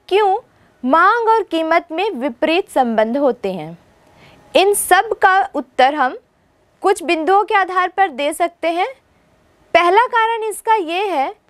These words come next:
कि यहाँ पर मांग के नियम में क्योंकि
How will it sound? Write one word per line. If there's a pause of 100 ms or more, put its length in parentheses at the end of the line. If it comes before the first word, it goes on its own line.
(380)
कि
यहाँ
पर (220)
मांग
के
नियम
में (240)
क्योंकि